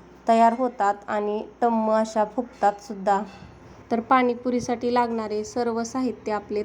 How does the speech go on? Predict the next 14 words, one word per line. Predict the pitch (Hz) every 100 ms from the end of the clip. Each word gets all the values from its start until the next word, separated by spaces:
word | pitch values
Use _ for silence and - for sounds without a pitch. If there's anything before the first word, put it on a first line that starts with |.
| 226
तयार | 226 208 196
झालेले | 220 202 196 196
आहेत. | 208 202 196 -
पुऱ्या | 226 226 220 233
तळून | 226 220
झालेत. | 233 254 208 208 - - - - - - - -
त्यानंतर | 233 240 226 220 208
बटाट्याची | 226 226 214 214 202 226
भाजी, | 233 247 202 208
मटकीची | 202 226 233 - 208 202 220
भाजी | 233 214 202 202 208
आणि | 202 208 202
बारीक | 208 226 214 214 214
शेव | - 240 214